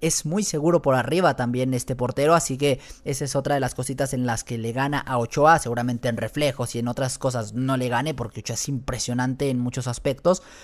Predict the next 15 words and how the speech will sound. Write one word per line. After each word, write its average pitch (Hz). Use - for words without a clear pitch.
pero 156
es 147
un 214
portero 233
que 220
creo 214
que 285
si 220
llega, 165
no 190
va 240
a -
ser 220
tan 214
criticado 160